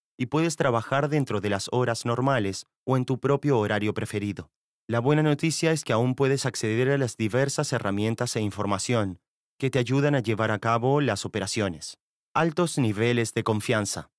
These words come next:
Cuando obtienes un beneficio, te estimulas a realizar más transacciones. Esto crea mucha buena voluntad. También puedes entrar en el trading más y así ganar más dinero que nunca. Las desventajas.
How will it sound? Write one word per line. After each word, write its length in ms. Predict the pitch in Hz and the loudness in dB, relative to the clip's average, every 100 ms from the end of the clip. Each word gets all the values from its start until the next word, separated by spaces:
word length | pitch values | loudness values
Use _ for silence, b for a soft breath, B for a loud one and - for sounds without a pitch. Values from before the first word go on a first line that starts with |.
| _ _ - | _ _ 0
Cuando 320 | 143 151 151 | 2 4 2
obtienes 500 | 147 - 170 170 - | 2 0 0 0 0
un 100 | 151 | 0
beneficio, 680 | 131 98 135 120 - 71 - _ _ | 0 0 -2 -4 -4 -8 -12 _ _
te 120 | - 123 | -2 -2
estimulas 640 | 120 123 131 143 143 - | 0 0 4 4 2 0
a 60 | |
realizar 440 | 127 104 95 117 113 | -2 -2 -2 0 0
más 320 | 113 123 123 | 2 0 0
transacciones. 840 | - 110 - - 113 95 69 - _ _ _ _ | 0 0 -2 -2 0 -2 -4 -12 _ _ _ _
Esto 380 | 151 151 - 151 | 0 0 0 0
crea 280 | 147 147 143 | 2 2 4
mucha 440 | 143 165 156 160 | 4 2 2 0
buena 320 | 131 135 135 | 2 2 2
voluntad. 540 | 117 110 98 101 98 - - _ _ | 2 0 0 0 -2 -2 -14 _ _
También 320 | - 123 147 160 | -2 0 2 2
puedes 300 | 160 151 139 | 2 0 0
entrar 320 | 117 123 127 | -2 0 2
en 100 | 123 | 2
el 140 | 101 | 0
trading 420 | - 123 120 107 104 | 0 0 0 0 0
más 420 | 120 120 - - _ _ | 2 0 -2 -10 _ _
y 100 | - | -2
así 220 | 123 - 147 | 0 0 0
ganar 300 | 143 123 110 | 2 2 2
más 320 | 131 151 - | 2 2 0
dinero 360 | 139 110 110 | 0 2 2
que 120 | 107 107 | 0 0
nunca. 420 | 104 92 71 - _ _ _ - | 0 -2 -8 -16 _ _ _ -2
Las 240 | 120 - | -2 0
desventajas. 880 | 131 123 123 127 131 113 - - | 0 0 0 2 0 -2 -4 -12